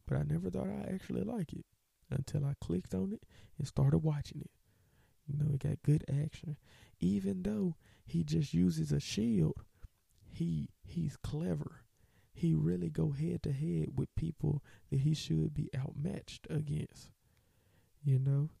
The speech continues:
he, he brings his A game because he knows that he's supposed to be,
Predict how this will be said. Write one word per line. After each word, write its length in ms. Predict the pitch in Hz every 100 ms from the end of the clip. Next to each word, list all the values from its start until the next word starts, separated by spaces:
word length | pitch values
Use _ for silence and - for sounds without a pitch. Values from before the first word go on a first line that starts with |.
| _ -
he, 360 | - 165 151 - - - _ -
he 160 | -
brings 380 | 151 165 175 165
his 160 | 170 - 208
A 140 | 247
game 440 | 165 139 135 143 - - _ _
because 280 | - 156 160
he 120 | 196 160
knows 480 | 165 226 240 190 -
that 260 | 156 160 - - - _ _ _ _ _ -
he's 320 | - 165 147
supposed 320 | - 165 156
to 60 | 156
be, 320 | 147 147 139